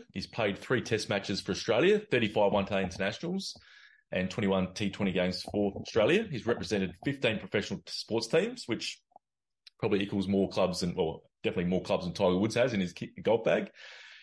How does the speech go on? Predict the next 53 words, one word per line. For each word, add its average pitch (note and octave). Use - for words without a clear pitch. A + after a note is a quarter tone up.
In B2
two D#3
thousand A#2+
and G2+
seven, A2
Shaun A2
was G2
a F#2+
key -
member G2+
of F#2
Australia's F#2+
World G2
Cup -
winning G2+
team, C#3+
where G#2+
he F#2+
was F2+
named F#2+
in F#2
the F2
World F#2+
eleven F#2+
for F#2
the F2
tournament. E3+
And D3+
in -
two B3
thousand A#2+
and G2
ten, F#2+
Shaun A2
bowled G2
a D#2
delivery F#2
clocked G2+
at E2+
one G2+
hundred G#2+
sixty-one F#2+
point F2
one F#2
kilometres F#2
per F#2+
hour, A2+
the G#2
second -
fastest -
of F2+
all F#2
time. -